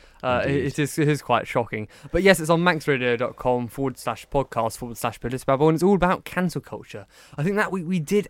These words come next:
Speaker 1: actually get cancelled in the studio about four times, uh, by tech issues,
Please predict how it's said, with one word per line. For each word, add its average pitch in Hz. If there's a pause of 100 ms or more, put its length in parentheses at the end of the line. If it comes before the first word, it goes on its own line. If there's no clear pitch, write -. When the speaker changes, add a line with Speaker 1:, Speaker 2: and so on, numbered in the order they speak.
Speaker 1:
actually -
get 131
cancelled 151
in 127
the 120
studio 123
about 117
four 147
times, 131 (400)
uh, 131
by 165
tech -
issues, 98